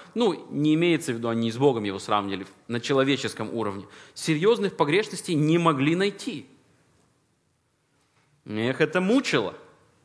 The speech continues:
потому что он был верен своему царю, верен договору, который между им и царем стоит, верен во всех отношениях договорных с другими людьми, с которыми он профессионально работает.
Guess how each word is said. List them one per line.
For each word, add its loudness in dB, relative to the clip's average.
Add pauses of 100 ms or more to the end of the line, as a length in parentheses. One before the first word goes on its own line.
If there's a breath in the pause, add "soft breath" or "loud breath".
(540 soft breath)
потому 2
что 0
он 2
был 4
верен 0 (2000)
своему 0
царю, -4 (320)
верен 2 (200)
договору, 4
который 0
между 0
им -2
и -8
царем -2
стоит, -8 (280 loud breath)
верен 2
во 4
всех 2
отношениях 0
договорных 4 (260 loud breath)
с -10
другими 2
людьми, 2
с -4
которыми 0
он 0
профессионально -2
работает. -4